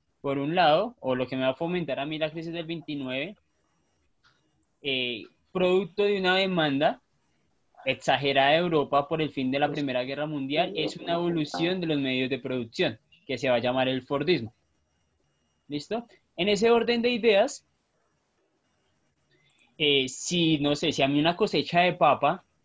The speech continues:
para cierta cantidad de personas se demora un año, ahí voy bien, digamos que la relación de personas con la cosecha que se me demora un año de papa, eh, ahí voy bien, ¿sí?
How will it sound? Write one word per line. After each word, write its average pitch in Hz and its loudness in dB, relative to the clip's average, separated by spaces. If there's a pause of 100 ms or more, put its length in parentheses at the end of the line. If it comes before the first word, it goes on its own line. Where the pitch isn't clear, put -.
(280)
para 123 2
cierta 185 0
cantidad 185 0
de 147 4
personas 139 -4
se 156 -4
demora 139 -2
un 170 -4
año, 147 -2
ahí 143 -2
voy 135 -4
bien, 147 -6
digamos 131 -8
que 156 -8
la 151 -4
relación 135 -6
de 143 -6
personas 127 -12
con 135 -12
la 120 -10
cosecha 143 -10
que - -16
se 151 -6
me 123 -6
demora 120 -6
un 147 -6
año 160 -4
de 170 -4
papa, 165 -2 (600)
eh, 127 -6
ahí 131 0
voy 135 0
bien, 147 0
¿sí? 262 -10